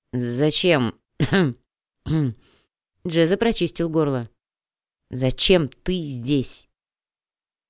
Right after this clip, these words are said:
«Вы играли с невозможным, господин архиепископ. Вы исполняли свое желание обрести любовь, и вы ее обрели», бесстрастно объяснил Мишенька.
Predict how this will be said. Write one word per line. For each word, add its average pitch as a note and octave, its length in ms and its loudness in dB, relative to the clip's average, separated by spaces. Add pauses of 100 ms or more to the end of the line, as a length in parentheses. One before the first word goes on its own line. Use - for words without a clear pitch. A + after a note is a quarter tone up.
(320)
«Вы G3+ 280 4
играли A#3 260 6
с - 140 0
невозможным, F#3 680 0
господин C3+ 420 -2
архиепископ. - 680 -8 (920)
Вы E3+ 180 6
исполняли G3+ 480 4
свое F3+ 320 2
желание F3 460 2
обрести E3 500 -2
любовь, D#3+ 480 0 (100)
и D3+ 140 -4
вы B2+ 140 -2
ее C#3+ 320 -2
обрели», C#3+ 480 -6 (640)
бесстрастно E3+ 520 -2
объяснил E3 340 -4
Мишенька. C3 540 -6